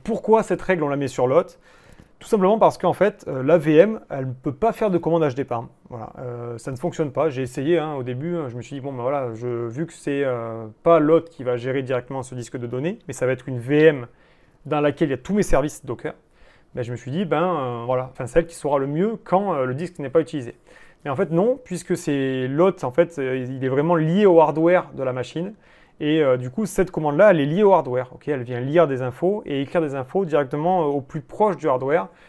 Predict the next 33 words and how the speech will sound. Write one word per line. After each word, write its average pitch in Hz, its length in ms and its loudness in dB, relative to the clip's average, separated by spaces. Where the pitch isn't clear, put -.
Et, 180 220 4
euh, 143 140 4
donc, 139 160 -6
ça 139 80 -8
ne 127 60 -6
fonctionnait 165 320 -6
pas. - 160 -18
Donc 139 100 -12
voilà, 117 160 -6
donc 117 160 -14
cette 202 180 0
règle-là 165 380 4
est 180 100 -4
à 135 60 -2
mettre 151 240 -2
sur - 240 -6
l'hôte 156 200 6
Proxmox - 600 -10
et 147 60 -16
non 147 140 -4
pas 185 140 2
sur 170 180 -8
une 139 120 -8
V 117 140 -12
M. 98 80 -12
Donc 175 160 -4
là, 208 60 4
vous 180 120 0
avez 170 160 2
donc 175 180 0
un 165 80 -2
disque 165 300 -6
formaté 190 760 2